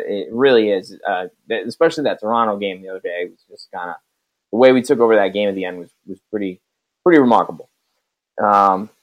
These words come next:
up ahead, we got the Milwaukee game that's on tonight. Uh, we'll see how that goes. Um, not, not, <laughs> I'm not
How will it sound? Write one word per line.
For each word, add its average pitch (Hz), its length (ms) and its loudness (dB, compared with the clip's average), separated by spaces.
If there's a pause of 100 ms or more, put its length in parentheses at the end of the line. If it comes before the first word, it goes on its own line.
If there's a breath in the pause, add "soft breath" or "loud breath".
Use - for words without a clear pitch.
(600)
up 139 160 4
ahead, 135 340 4
we 135 120 2
got 127 200 6
the 120 160 4
Milwaukee 127 480 6
game 131 220 0
that's 131 160 0
on 123 160 4
tonight. 107 480 -2
Uh, 98 260 -4
we'll 107 100 -2
see 135 220 -2
how 127 140 4
that 113 260 2
goes. 107 540 0
Um, 95 400 -2 (360)
not, 120 420 2 (180)
not, 120 340 0 (200)
<laughs> - 180 -4
I'm 127 160 2
not 131 320 2